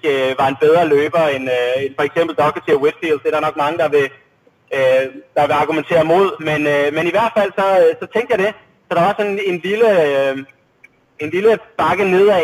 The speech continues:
undervejs på den der to og en halv kilometer runde. Og, øh, og da vi løb den på næst sidste runde, så tænkte jeg, nu åbner jeg bare med alt, hvad jeg har. Så, øh, så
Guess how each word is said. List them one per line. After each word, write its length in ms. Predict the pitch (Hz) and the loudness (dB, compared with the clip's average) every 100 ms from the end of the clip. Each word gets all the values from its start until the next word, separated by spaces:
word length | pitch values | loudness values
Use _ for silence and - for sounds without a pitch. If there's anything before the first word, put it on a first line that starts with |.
| 156 | 0
undervejs 380 | 151 151 175 - | -2 0 -2 -2
på 60 | 175 | -4
den 160 | 165 | -2
der 80 | 170 | -2
to 120 | 175 | -2
og 60 | 180 | -4
en 60 | |
halv 120 | 170 170 | -4 -4
kilometer 320 | 180 165 151 | -4 0 0
runde. 360 | 139 143 165 185 - _ - - | 0 -2 -2 -8 -16 _ -20 -4
Og, 340 | 156 151 147 | 0 2 2
øh, 160 | 147 143 156 | 2 0 0
og 100 | 156 | 0
da 80 | 165 | 0
vi 140 | 165 | 0
løb 280 | 175 220 - | 2 0 0
den 140 | 208 202 | -2 -2
på 60 | |
næst 240 | 180 196 - | 0 0 -2
sidste 200 | 220 - | -6 -2
runde, 380 | 165 147 165 190 - _ _ | 2 2 0 -4 -8 _ _
så 60 | 185 | -8
tænkte 260 | 185 180 180 | -4 -2 0
jeg, 80 | |
nu 80 | 185 180 | 2 2
åbner 180 | 185 202 | 2 0
jeg 100 | 175 | 0
bare 180 | 160 151 | 0 -2
med 100 | 175 | -2
alt, 160 | 190 202 | -2 0
hvad 100 | 185 | 0
jeg 100 | 143 | 0
har. 200 | 143 143 - _ _ _ _ - | -2 -4 -8 _ _ _ _ -2
Så, 60 | 165 160 | 0 2
øh, 360 | 156 147 147 143 | 2 0 0 0
så 60 | 147 | -2